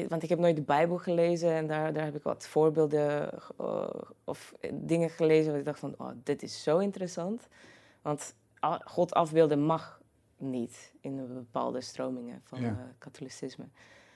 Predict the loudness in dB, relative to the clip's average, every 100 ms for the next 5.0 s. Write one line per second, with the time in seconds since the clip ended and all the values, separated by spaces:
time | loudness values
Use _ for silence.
0 | _ -6 -2 -2 0 0 0 2 2 4
1 | 2 2 0 0 0 0 -2 -2 0 0
2 | -2 -4 -4 -6 -6 -6 -4 -2 -2 2
3 | 4 4 2 -2 -2 -2 -2 0 2 2
4 | 0 -2 -6 _ _ _ _ _ -14